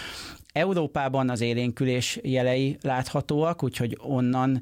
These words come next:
is becsatornázhat majd növekedést a társaság, és Magyarországon szintén növekedés jelei láthatóak, és Magyarországon ugye van egy-két, ö, speciális történet is,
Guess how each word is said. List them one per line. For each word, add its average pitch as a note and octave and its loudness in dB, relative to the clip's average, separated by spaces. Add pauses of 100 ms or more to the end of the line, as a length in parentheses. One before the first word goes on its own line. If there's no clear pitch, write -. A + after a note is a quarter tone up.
(220)
is B2+ 2
becsatornázhat B2 0
majd B2+ 2
növekedést C3+ -2
a C3+ 0
társaság, D#3 0 (280)
és - -2
Magyarországon C#3+ 0
szintén B2 0
növekedés A#2+ 0
jelei A#2+ 2
láthatóak, D3 0
és D3 -2
Magyarországon C3 0 (300)
ugye B2 0 (100)
van C#3+ 2
egy-két, A#2+ -2
ö, A#2+ 2
speciális A#2 0
történet A2+ 0
is, D3 0